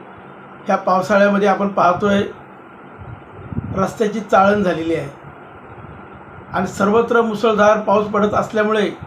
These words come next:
मोठ्या प्रमाणामध्ये वाहतुकीच्या समस्या निर्माण झालेल्या आहेत, ट्रॅफिकची समस्या निर्माण झालेली आहे आणि अपघात वाढलेले आहेत. मित्रांनो, नुकताच माझा एक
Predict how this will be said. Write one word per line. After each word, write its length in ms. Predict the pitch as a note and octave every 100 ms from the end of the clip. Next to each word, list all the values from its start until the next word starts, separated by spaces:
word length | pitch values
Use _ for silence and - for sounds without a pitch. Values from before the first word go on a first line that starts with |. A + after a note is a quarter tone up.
| - - - - - - - - - - - -
मोठ्या 260 | G3 G3
प्रमाणामध्ये 680 | A3 A3 G3+ G#3 G#3 G#3 A3
वाहतुकीच्या 800 | G#3 F3+ F3+ G3+ G3+ G3+ G#3 G#3+
समस्या 600 | - F#3+ G3+ G3+ A3+ G#3+
निर्माण 360 | A3 G3 G3+ G3+
झालेल्या 340 | F#3 F#3 G3
आहेत, 240 | F#3 F3+ G3+ - - - - - - - - - - - -
ट्रॅफिकची 480 | G3 G3 A3 - A3+
समस्या 400 | A3 G3 G3 G#3
निर्माण 340 | G3+ G3 G3
झालेली 380 | F3+ E3+ F3+ F#3+
आहे 340 | F3+ F#3 F#3+ F#3+ - - - - - - - - -
आणि 160 | G3 B3+ -
अपघात 440 | G3 G3+ F#3+ A3
वाढलेले 420 | F#3+ D3+ C#3+ C3+
आहेत. 180 | - - - - - - - - - - - - - - - -
मित्रांनो, 440 | - G#3+ G#3 F#3+ - - - - - - - - - - - -
नुकताच 360 | F#3+ G3 A3
माझा 360 | G3+ G3 G3 G3+
एक 160 | G3